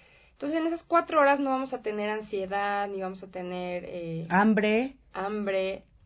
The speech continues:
Speaker 1: o
Speaker 2: O antojos,
Speaker 1: o antojos.
Speaker 2: ¿no?
Speaker 1: A lo mejor sí, pero no vamos a tener hambre.
Speaker 2: Claro, claro.
Speaker 1: Y
Speaker 2: A
Speaker 1: bueno.
Speaker 2: lo mejor sí, pero no en grandes cantidades, ¿no?
Speaker 1: Exacto, no en grandes
Speaker 2: Ok.
Speaker 1: cantidades.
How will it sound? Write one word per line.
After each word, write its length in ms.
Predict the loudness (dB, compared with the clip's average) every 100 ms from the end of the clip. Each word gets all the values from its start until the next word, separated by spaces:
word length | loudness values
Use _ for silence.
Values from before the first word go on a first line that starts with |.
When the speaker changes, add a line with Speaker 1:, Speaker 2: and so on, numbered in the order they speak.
| _
Speaker 1:
o 340 | -4 -2 -4 -8 -18 _ _ _ _ _ _ -20 _ 4
Speaker 2:
O 140 | 8
antojos, 460 | 8 10 10 10 10
Speaker 1:
o 200 | 8 8
antojos. 500 | 8 6 6 2 4
Speaker 2:
¿no? 380 | 4 4 2 -2 -8 -20 -20 -8 2
Speaker 1:
A 140 | 6
lo 100 | 6
mejor 280 | 4 2 2
sí, 220 | 0 2
pero 200 | 4 4 4
no 160 | 4
vamos 340 | 4 2 0 -6
a 100 | -6
tener 260 | -4 0
hambre. 240 | 0 0 4
Speaker 2:
Claro, 400 | 6 8 6 2
claro. 380 | 2 2 2 -2 -8 -6
Speaker 1:
Y 80 | 6
Speaker 2:
A 20 |
Speaker 1:
bueno. 120 | 8 10
Speaker 2:
lo 20 |
mejor 320 | 8 10 8
sí, 260 | 10 8 10
pero 260 | 12 12 12
no 200 | 10 8
en 200 | 8 4
grandes 960 | 6 6 6 6 6 8 6 4 2 -4 -18 -20 -20 -20 -2
cantidades, 800 | 0 2 4 8 8 8 2 2
¿no? 280 | 2 4 0 -6
Speaker 1:
Exacto, 560 | -10 -8 -4 -6 -6 -8
no 140 | -6
en 80 | -2
grandes 200 | 2 2
Speaker 2:
Ok. 40 |
Speaker 1:
cantidades. 480 | 4 8 10 10 6